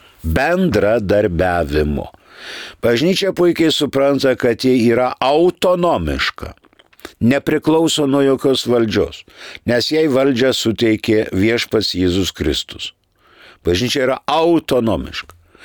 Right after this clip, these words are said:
Bažnyčia yra nepriklausoma nuo kažko, nuo jokio karaliaus, prezidento, diktatoriaus, e, kokio tai imperatyvo, nepriklausoma. Bažnyčia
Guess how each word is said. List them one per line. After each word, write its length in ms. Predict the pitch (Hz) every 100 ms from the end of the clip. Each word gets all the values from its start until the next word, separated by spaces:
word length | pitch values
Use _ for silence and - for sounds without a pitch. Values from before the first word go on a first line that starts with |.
| - - - -
Bažnyčia 500 | 117 123 175 - 170
yra 140 | 165
nepriklausoma 1600 | 151 143 151 175 - 190 190 - 147 143 135 131 - 123 120 127 123
nuo 380 | 113 131 127
kažko, 760 | - - 123 - - 117 113 92 - - - -
nuo 160 | 107
jokio 440 | 117 123 113 101 82
karaliaus, 800 | 104 104 143 180 170 147 139 -
prezidento, 1160 | - 104 87 92 90 113 170 165 147 139 131
diktatoriaus, 1500 | 107 80 117 - _ - 175 170 - 135 131 127 120 - - - - - - _
e, 180 | 85 90 -
kokio 320 | 113 - 107
tai 260 | 123 117 -
imperatyvo, 1160 | 135 143 - 135 139 135 - 196 196 147 147 131 - -
nepriklausoma. 1040 | 107 127 165 - 156 - 98 76 - 76 60 _ _ _ _ _ _ _ _ _ _ _ _ -
Bažnyčia 600 | 117 113 135 175 -